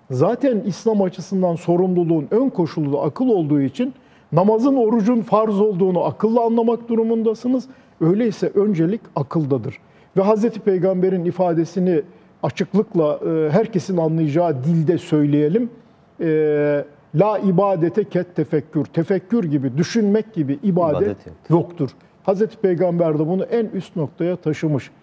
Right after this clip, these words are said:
Speaker 1: E, öyleyse namazdan önce, oruçtan önce en temel farz aklı etkin kullanmaktır.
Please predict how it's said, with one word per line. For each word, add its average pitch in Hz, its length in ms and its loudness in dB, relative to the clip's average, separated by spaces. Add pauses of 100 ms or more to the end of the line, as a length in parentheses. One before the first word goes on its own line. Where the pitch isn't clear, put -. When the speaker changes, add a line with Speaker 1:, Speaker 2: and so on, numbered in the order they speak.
(160)
Speaker 1:
E, 160 120 -2
öyleyse 196 640 2 (400)
namazdan 214 560 2
önce, 143 400 -2
oruçtan 196 520 -2
önce 139 380 -2
en 226 200 0
temel 151 480 -4
farz 196 380 -4 (320)
aklı 190 300 0
etkin 165 380 -2
kullanmaktır. 135 800 -4